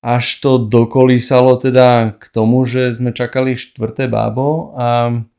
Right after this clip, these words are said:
eh, a vypukla vlastne, to už bolo, to už boli tie dva roky korony, čo bolo také fakt, že ťažké obdobie pre mňa, lebo keď sa mi zavrel ateliér, čo mi vlastne ľudia chodili vždycky sa pozerať, eh,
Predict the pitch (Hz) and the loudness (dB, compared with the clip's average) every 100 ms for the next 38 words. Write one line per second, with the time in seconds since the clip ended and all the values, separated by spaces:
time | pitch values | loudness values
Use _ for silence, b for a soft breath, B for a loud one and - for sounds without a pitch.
0 | _ _ b b b b b b b b | _ _ b b b b b b b b
1 | _ _ - 120 117 117 120 117 120 104 | _ _ -6 -4 0 0 0 0 0 -2
2 | B B - 113 110 117 117 120 110 98 | B B -10 -6 -2 -2 -4 -2 -2 0
3 | 101 101 107 117 107 95 107 101 95 104 | -2 -4 -6 -4 -4 -2 0 0 -2 -8
4 | _ _ 101 98 104 101 101 98 98 95 | _ _ -10 -8 -4 -4 -4 -6 -6 -6
5 | 92 98 127 131 131 117 107 98 98 101 | -8 -6 -2 0 0 -2 -4 -2 -2 -4
6 | - - 98 101 - 101 98 98 _ _ | -10 -12 -12 -12 -6 -6 -6 -10 _ _
7 | _ _ _ _ _ _ _ _ - 101 | _ _ _ _ _ _ _ _ -8 -6
8 | - 123 117 123 131 131 131 131 143 131 | -4 -4 -2 -2 -2 0 0 2 2 2
9 | 107 104 98 b b b b _ - - | 2 0 -2 b b b b _ -14 -4
10 | 107 104 104 101 98 101 110 110 113 117 | -2 0 2 2 0 0 0 2 4 2
11 | 117 117 - 104 104 101 101 98 95 _ | 2 -4 -8 -6 -2 -2 -2 -4 -8 _
12 | _ _ _ _ 98 98 - 104 98 98 | _ _ _ _ -8 -8 -6 -6 -4 -4
13 | 104 - 104 101 101 104 - 107 101 107 | -4 -4 -4 -4 -6 -10 -12 -12 -10 -8
14 | 104 101 95 - | -6 -6 -8 -8